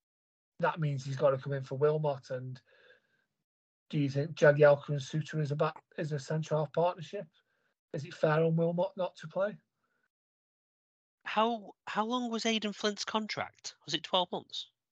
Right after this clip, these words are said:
Speaker 1: I think it
Speaker 2: Really
Speaker 1: was. I think
Speaker 2: good.
Speaker 1: he's twelve with an option, I think.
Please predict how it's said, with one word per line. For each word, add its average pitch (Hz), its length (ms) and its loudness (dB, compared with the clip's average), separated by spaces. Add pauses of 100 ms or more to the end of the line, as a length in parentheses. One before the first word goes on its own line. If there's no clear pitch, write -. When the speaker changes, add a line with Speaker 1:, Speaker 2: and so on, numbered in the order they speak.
(1040)
Speaker 1:
I 151 40 -20
think 135 200 -12
it 120 40 -10
Speaker 2:
Really 123 100 0
Speaker 1:
was. 117 120 0
I - 20 -12
think 147 120 4
Speaker 2:
good. 160 60 6
Speaker 1:
he's 156 120 4
twelve 151 360 10
with 135 100 2
an 127 80 -6
option, 135 400 -8
I 127 60 -10
think. 113 300 -16